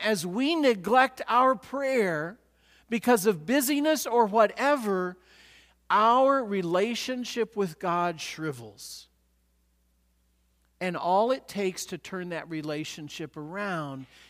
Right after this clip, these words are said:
is to go back to meeting with God and talking with him. It's no different than any relationship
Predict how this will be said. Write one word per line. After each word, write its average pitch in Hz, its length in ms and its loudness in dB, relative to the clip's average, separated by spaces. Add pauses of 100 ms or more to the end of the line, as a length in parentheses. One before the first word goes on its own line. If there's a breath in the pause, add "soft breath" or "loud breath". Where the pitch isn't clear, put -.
is 190 400 -2
to 185 200 -10
go 160 220 -8
back 156 460 -6
to 175 140 -10
meeting 156 520 -8
with 156 180 -10
God 131 320 -10
and 151 180 -14
talking 190 460 -10
with 135 180 -14
him. 123 200 -14 (300 loud breath)
It's 185 240 -4
no 202 200 -2
different 180 420 -6
than 139 220 -10
any 214 380 -6
relationship 151 840 -8